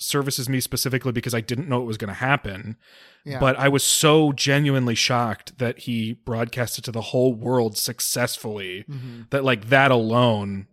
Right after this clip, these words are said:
Speaker 1: was enough to raise the stakes and be the reaction.
Speaker 2: Yeah.
Speaker 1: When people in Paris are talking about, like, Jessica Drew being Spider-Woman, I was like, "Oh my God."
Speaker 2: That definitely is a
Speaker 1: <laughs>
Speaker 2: pretty, yeah, it's a pretty wild, <laughs> wild thing to do.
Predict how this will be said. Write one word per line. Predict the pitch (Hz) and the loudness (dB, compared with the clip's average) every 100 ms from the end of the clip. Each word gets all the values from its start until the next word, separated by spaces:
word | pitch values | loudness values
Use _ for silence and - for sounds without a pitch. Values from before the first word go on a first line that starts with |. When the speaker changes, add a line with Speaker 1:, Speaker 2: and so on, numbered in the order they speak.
| - | -6
Speaker 1:
was | 117 110 104 101 - 147 | -2 0 -2 -6 -6 -4
enough | 123 113 - | -2 -2 -4
to | - | -8
raise | 117 110 107 | -2 -2 0
the | - | -2
stakes | - 117 104 - - | -2 -2 -6 -6 -4
and | 120 95 | -4 -4
be | 110 | -4
the | 104 | -4
reaction. | 101 98 95 - 117 113 123 _ _ | -6 -10 -10 -10 -10 -12 -16 _ _
Speaker 2:
Yeah. | 120 110 110 _ _ _ _ | -16 -16 -18 _ _ _ _
Speaker 1:
When | - 165 | 2 4
people | 180 240 294 208 | 6 4 4 2
in | 160 | 2
Paris | - 135 117 98 123 | 2 4 4 0 -2
are | |
talking | 110 127 117 127 | 0 2 2 0
about, | 117 117 110 117 | 0 2 2 0
like, | 110 101 104 - - _ | -2 -4 -6 -12 -20 _
Jessica | - 131 147 127 | 2 2 2 -2
Drew | 110 110 120 107 | -2 2 2 2
being | 117 110 | 0 -2
Spider-Woman, | 107 - 120 113 107 107 | -4 0 0 2 0 -2
I | |
was | 110 110 | -2 -2
like, | 104 - | -4 2
"Oh | 131 156 220 254 | 4 6 4 2
my | 139 127 156 | -2 2 2
God." | - 156 131 110 156 | 2 2 2 0 -2
Speaker 2:
That | 190 | -2
definitely | 208 214 202 170 | 0 0 2 2
is | 151 | 0
a | |
Speaker 1:
<laughs> | 320 | -2
Speaker 2:
pretty, | 165 151 139 139 131 - | -2 0 -2 -4 -8 -6
yeah, | 156 147 139 | -4 -2 -4
it's | 147 - | -6 -8
a | |
pretty | 156 190 180 | -8 -4 -4
wild, | 147 147 156 156 175 - - | -2 -2 0 0 -2 -4 0
<laughs> | 254 311 - 349 262 285 233 | 2 4 4 4 2 0 -4
wild | 233 190 185 185 | 4 6 6 4
thing | 175 160 | -2 -4
to | |
do. | 127 113 | -6 -8